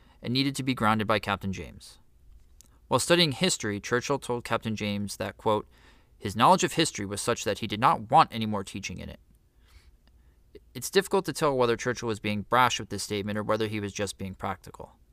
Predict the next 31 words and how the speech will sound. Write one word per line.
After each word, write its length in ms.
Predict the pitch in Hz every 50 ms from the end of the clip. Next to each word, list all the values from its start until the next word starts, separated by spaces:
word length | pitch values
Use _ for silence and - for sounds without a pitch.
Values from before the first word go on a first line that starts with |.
| _ _ _ _ _ _ _ _ _
History 380 | - 165 156 - - 143 131
was 400 | 113 101 107 127 143 170 185 160
one 160 | 139 135 143 139
of 60 | 131
his 140 | 135 131 -
strongest 340 | - 131 127 123 120 -
subjects, 440 | - 123 117 107 - 101 101 - -
and 100 | 107 104
he 100 | 104 110
no 180 | 107 120 123 131
doubt 240 | 131 123 123 123 113
would 120 | 110 110
have 160 | 113 113 101 -
preferred 380 | - - - - 101 98 98
to 60 | 98
spend 300 | - - - - 104 104
more 200 | 104 104 104 104
of 80 | 104 104
his 140 | 120 107 -
time 300 | - - 101 101 98 104
on 80 | 101
his 140 | 104 101 117
weaker 260 | 120 123 113 - 101
subjects 500 | 95 - - 98 95 - 104 101 - - -
like 160 | 101 98 -
Latin 260 | 101 98 - - -
and 100 | 104 196
French. 460 | - - - - - - - - - _ _ _ _ _ _ _ - _ _ _ _ - _ - - _ _ _ _ _ _ _ -
Whatever 320 | - 156 208 226 208 160
the 100 | 120 107
reason, 420 | 98 98 98 90 95 101 101 117